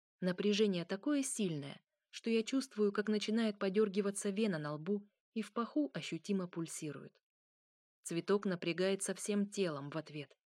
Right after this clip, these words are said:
и выставляет руки вперёд. Упирается ими в мою грудь, прожигая возмущённым взглядом. Вижу в её пламени своё отражение. «Что-то не так, солнышко?» Понимаю, что сейчас пугну девчонку своей дерзкой уверенностью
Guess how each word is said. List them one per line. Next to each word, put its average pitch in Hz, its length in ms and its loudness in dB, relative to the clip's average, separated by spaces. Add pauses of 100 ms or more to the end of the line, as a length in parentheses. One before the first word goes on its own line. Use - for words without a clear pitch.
(260)
и 190 80 -2
выставляет 185 600 0
руки 180 220 -2
вперёд. 156 480 -6 (720)
Упирается 220 580 0
ими 214 260 6
в 180 80 -2
мою 202 260 2
грудь, 190 400 2
прожигая 156 560 -2
возмущённым 160 640 -4
взглядом. 147 520 -8 (720)
Вижу 180 320 0
в 160 80 0
её 180 180 2
пламени 190 460 0
своё 170 380 -2
отражение. 175 680 -2 (440)
«Что-то - 360 -6
не 139 140 -8
так, - 320 -8
солнышко?» 165 640 -4 (920)
Понимаю, 220 440 4
что - 200 -2
сейчас 208 380 -2
пугну 254 400 2
девчонку 185 520 -2
своей 190 320 0
дерзкой 196 480 0
уверенностью 208 680 -2